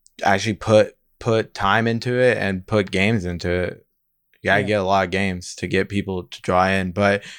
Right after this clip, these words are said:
Speaker 1: especially, I mean, streaming, like, <sighs> I really, I never got the Steam. I don't think I need one of those.
Speaker 2: Yeah,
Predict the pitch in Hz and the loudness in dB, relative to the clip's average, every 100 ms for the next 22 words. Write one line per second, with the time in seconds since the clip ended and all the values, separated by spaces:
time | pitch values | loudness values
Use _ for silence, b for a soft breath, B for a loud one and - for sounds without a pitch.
0 | B - 151 147 120 - - 117 117 107 | B -4 -2 0 -2 -2 0 0 0 -2
1 | - 143 143 135 - - 95 - - _ | -2 0 0 0 -2 -4 -6 -10 -20 _
2 | - - - _ _ - 107 107 113 110 | -12 -12 -12 _ _ -2 0 2 2 0
3 | 107 101 _ B B 120 127 131 120 120 | -2 -10 _ B B -2 2 2 2 0
4 | - - 107 - 117 120 123 113 _ - | -2 -6 -6 -2 0 0 0 -4 _ -2
5 | 101 104 95 - 107 98 92 95 107 104 | 2 2 0 -2 0 2 2 0 -2 0
6 | 110 113 113 117 120 113 160 147 120 | 0 2 2 0 0 -4 -4 -4 -4